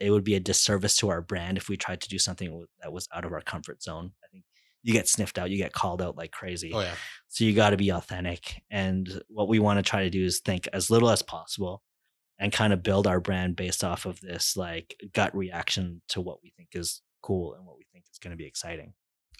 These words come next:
Speaker 2: You, you briefly mentioned, um, longevity. And, um, obviously, if you guys keep doing what you're doing, I feel like you guys are gonna be pretty, you know, noticeable in the city and, and around, around the community. But what would you say, like, your, your long-term goals, goals are for, for Sea Change? What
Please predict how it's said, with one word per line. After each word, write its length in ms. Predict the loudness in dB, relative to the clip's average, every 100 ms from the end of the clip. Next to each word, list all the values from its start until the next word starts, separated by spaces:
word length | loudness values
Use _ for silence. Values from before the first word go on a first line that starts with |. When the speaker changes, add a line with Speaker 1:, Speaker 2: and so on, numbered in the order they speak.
| _ -2
Speaker 2:
You, 180 | 0
you 340 | 2 4 4 4
briefly 400 | 4 2 4 4
mentioned, 580 | 6 2 2 0 0 0
um, 260 | -2 -2
longevity. 580 | -2 0 2 2 0 -6 _ _ _ _ -16 -2
And, 260 | -2 0
um, 340 | 0 0 -4 -14 _ _
obviously, 340 | -2 -2 -2 -4
if 80 | -2
you 80 |
guys 160 | -4 -4
keep 100 | -6
doing 140 | -4
what 80 | -4
you're 80 | -4
doing, 260 | -4 -4 -6
I 60 |
feel 180 | -4 -4
like 180 | -4 -2
you 60 |
guys 200 | -2 -2
are 40 | -4
gonna 100 | -4
be 280 | -2 -4 -8 _ _ _ _
pretty, 420 | 0 4 6 4 0
you 220 | -2 0
know, 120 | 2
noticeable 360 | 0 2 2 4
in 100 | 2
the 40 |
city 400 | 2 2 4 4
and, 180 | 2 0
and 140 | -2 -2
around, 300 | -2 -4 -4
around 200 | -6 -6
the 60 |
community. 420 | -6 -6 -4 -4
But 220 | -2 -4 0
what 100 | -2
would 100 | -2
you 40 |
say, 220 | -2 -2
like, 180 | -2 -2
your, 220 | 0 0
your 140 | 0 0
long-term 420 | 0 -2 -2 -4
goals, 360 | 0 2 0 -2
goals 260 | -2 -2
are 180 | -2 -6
for, 340 | -12 -8 -8 -8
for 160 | -12
Sea 140 | -10 -8
Change? 300 | -8 -10 -10
What 300 | -8 -8